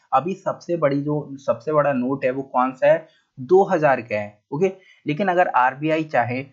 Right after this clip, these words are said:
तो वो पाँच हजार और दस हजार का नोट है वो जारी कर सकती है, इससे ऊपर के नहीं कर सकती है। ओके, चलिए मैं इस वीडियो को यहाँ पर ही finish करता हूँ। आज मेरा mind थोड़ा सा disturb हो गया है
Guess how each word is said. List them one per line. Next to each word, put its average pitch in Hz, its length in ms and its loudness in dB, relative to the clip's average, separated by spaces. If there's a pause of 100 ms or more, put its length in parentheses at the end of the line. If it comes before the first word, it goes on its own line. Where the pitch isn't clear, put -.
(160)
तो 160 60 -6
वो 160 100 2 (140)
पाँच 143 300 2
हजार 127 460 0
और 120 160 -2
दस 135 240 -2
हजार 135 180 0
का 127 140 -2
नोट 117 260 -6
है 131 60 0
वो 139 120 -6
जारी 110 280 -2
कर 127 180 -4
सकती 127 400 -6
है, 131 100 4 (400)
इससे 185 340 2
ऊपर 135 340 2
के 175 200 -6 (200)
नहीं 113 340 -4
कर 104 120 -2
सकती - 360 -16
है। 110 120 -10 (240)
ओके, 170 140 -4 (280)
चलिए 175 200 2
मैं 180 100 -2
इस 170 160 -6
वीडियो 151 200 0
को 160 80 -6
यहाँ 131 240 -6
पर 135 120 -6
ही 143 80 -2
finish 135 240 -6
करता 120 240 -6
हूँ। 123 120 0
आज 117 100 -4
मेरा 117 240 -6
mind 107 240 -10
थोड़ा 104 200 -10
सा 110 180 -8
disturb 113 360 -6
हो 113 60 -6
गया 110 180 -6
है 143 220 -12